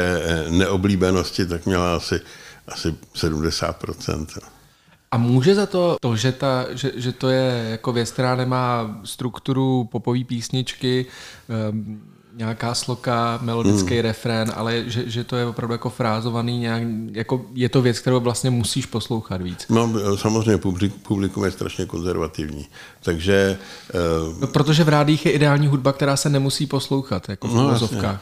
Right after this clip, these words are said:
Speaker 1: jasně, no,
Speaker 2: to, když
Speaker 1: jasně.
Speaker 2: to řeknu ošklivě.
Speaker 1: Eh, dokonce si myslím, že to je, to je vlastně cíl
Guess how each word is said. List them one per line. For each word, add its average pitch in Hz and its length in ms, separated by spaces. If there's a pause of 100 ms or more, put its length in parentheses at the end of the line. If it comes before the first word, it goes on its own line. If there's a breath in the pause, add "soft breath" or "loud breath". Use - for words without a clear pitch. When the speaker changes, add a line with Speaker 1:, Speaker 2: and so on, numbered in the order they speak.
Speaker 1:
jasně, 92 60
no, 95 40
Speaker 2:
to, 101 140
když 107 80
Speaker 1:
jasně. 104 160
Speaker 2:
to 120 60
řeknu 117 260
ošklivě. - 360
Speaker 1:
Eh, 92 260
dokonce 104 440
si 113 100
myslím, 110 340
že 101 120
to 110 140
je, 104 300 (240)
to 98 60
je 95 80
vlastně 90 300
cíl 98 500